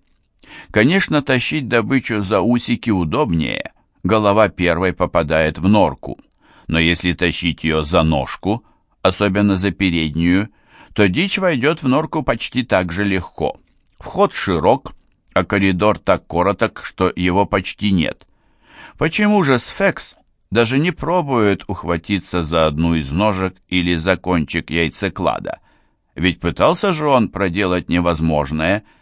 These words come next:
схватить небольшими челюстями огромную голову. Может быть, он не догадался сделать это? Что же, поможем ему. Я подсовываю к его челюстям то ножку,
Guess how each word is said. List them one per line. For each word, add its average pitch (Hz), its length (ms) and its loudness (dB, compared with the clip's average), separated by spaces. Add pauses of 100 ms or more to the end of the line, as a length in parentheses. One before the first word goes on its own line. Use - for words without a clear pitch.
(120)
схватить 151 560 -2
небольшими 107 640 0
челюстями 90 840 -2 (240)
огромную 101 720 2
голову. 78 600 0 (840)
Может 92 340 2
быть, 90 260 -2
он 90 240 2
не 85 140 2
догадался 82 800 0
сделать 76 540 -4
это? - 360 -8 (720)
Что 127 300 0
же, 92 240 0
поможем 101 640 2
ему. 98 360 -2 (600)
Я 120 300 2
подсовываю 110 880 0
к - 80 -14
его 98 280 0
челюстям 95 760 -2
то 131 240 0
ножку, 98 720 0